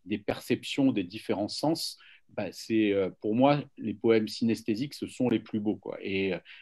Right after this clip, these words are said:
activer les capacités synesthésiques des gens, c'est-à-dire leur capacité à ressentir,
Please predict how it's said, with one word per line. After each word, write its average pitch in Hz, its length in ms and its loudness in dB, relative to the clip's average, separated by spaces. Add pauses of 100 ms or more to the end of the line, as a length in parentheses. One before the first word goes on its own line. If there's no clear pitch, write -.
(120)
activer 135 540 4
les 113 160 4
capacités 127 680 0
synesthésiques 117 760 0
des 110 140 6
gens, 135 180 2
c'est-à-dire 104 300 0
leur 98 160 -2
capacité - 480 -4
à 110 80 2
ressentir, 113 720 -2